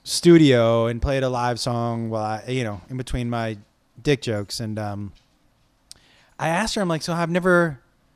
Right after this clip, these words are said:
do you tour?" And she goes, "Yeah, but I just do house concerts." I'm like, "I don't know what that is." She said, "Oh, there's a huge thing across the country where people tour and just do concerts at people's houses."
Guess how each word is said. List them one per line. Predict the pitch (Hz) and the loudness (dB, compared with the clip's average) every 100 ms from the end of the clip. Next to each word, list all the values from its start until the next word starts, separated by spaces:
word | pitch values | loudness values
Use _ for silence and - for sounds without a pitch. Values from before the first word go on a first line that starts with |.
| _ _ _ _ | _ _ _ _
do | 160 | 0
you | 156 | 2
tour?" | 165 170 226 | 4 6 4
And | |
she | 220 | 2
goes, | 208 | 0
"Yeah, | 233 233 | 0 0
but | 226 | 0
I | |
just | 214 214 - - _ _ _ _ _ _ | -2 -4 -8 -20 _ _ _ _ _ _
do | 180 147 | 0 4
house | 147 139 | 4 2
concerts." | - 98 - 87 | -2 -8 -8 -10
I'm | 113 | -6
like, | 110 104 _ _ | -6 -8 _ _
"I | - | -6
don't | 190 | -2
know | 190 | 0
what | 165 | 0
that | 123 | 0
is." | 147 143 - - _ _ _ _ | -2 -4 -8 -20 _ _ _ _
She | - | -6
said, | 180 196 | 0 4
"Oh, | 202 165 | 4 4
there's | 156 156 | 2 0
a | |
huge | 160 - 247 247 202 127 - - _ _ _ _ _ _ | -2 0 2 4 2 0 -6 -8 _ _ _ _ _ _
thing | - 175 262 180 | -2 2 4 2
across | - 139 117 | 0 -2 -2
the | |
country | - 220 285 151 120 | -2 0 2 2 0
where | 117 | 4
people | 165 147 | 2 2
tour | - - 180 175 165 | 0 4 6 6 4
and | 143 | 0
just | 151 - | -4 -2
do | 165 | 0
concerts | 160 - 143 165 160 - | 0 0 -2 -2 -4 -8
at | 147 | -4
people's | 156 139 | -6 -6
houses." | 95 127 233 - - - | -6 -4 -4 -6 -14 -20